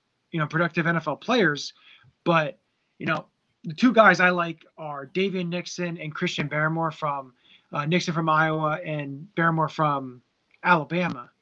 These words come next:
But, I, you know, just the first guy here, uh, Barmore, it, it's tough because he, he didn't play, like, Alabama liked to rotate,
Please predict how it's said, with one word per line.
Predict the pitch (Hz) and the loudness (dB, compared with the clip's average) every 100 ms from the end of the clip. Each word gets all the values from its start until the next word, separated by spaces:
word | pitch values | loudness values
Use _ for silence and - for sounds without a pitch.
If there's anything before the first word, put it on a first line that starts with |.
| _ | _
But, | 165 151 135 _ _ _ _ _ _ _ _ _ - | -4 -4 -6 _ _ _ _ _ _ _ _ _ -8
I, | - - _ | -8 -8 _
you | 233 | 0
know, | 202 185 180 | 2 2 0
just | 208 208 - - - _ _ _ _ _ _ _ _ _ _ | -4 -4 -6 -12 -20 _ _ _ _ _ _ _ _ _ _
the | 180 _ _ - | -20 _ _ 4
first | 254 262 - | 6 6 6
guy | 175 | 6
here, | 156 160 151 - _ _ _ _ | 6 0 -2 -8 _ _ _ _
uh, | - 156 147 139 _ - | -4 -2 -2 -8 _ -6
Barmore, | 156 190 185 165 143 - _ _ _ _ _ _ - | 0 4 4 2 -6 -12 _ _ _ _ _ _ -10
it, | 240 - _ _ _ _ _ _ _ _ - | -10 -10 _ _ _ _ _ _ _ _ 0
it's | 240 - | 0 2
tough | 196 285 - | 6 6 4
because | 277 - 214 202 160 - - _ _ _ - _ _ _ _ | -2 2 2 2 0 -14 -18 _ _ _ -20 _ _ _ _
he, | 160 226 233 214 _ - - - - - _ _ _ _ _ | -8 -4 -4 -8 _ -20 -18 -18 -18 -20 _ _ _ _ _
he | 214 | 4
didn't | 311 233 - | 4 2 -10
play, | - 175 208 202 180 156 - | -12 2 4 4 0 -4 -6
like, | 175 160 _ _ _ _ | -6 -6 _ _ _ _
Alabama | 214 262 175 202 208 185 151 156 | 0 0 0 -4 -2 -4 -6 _
liked | 139 175 175 | -8 -8 -8
to | 151 | -12
rotate, | 147 151 170 175 190 | -10 -10 -4 -4 -6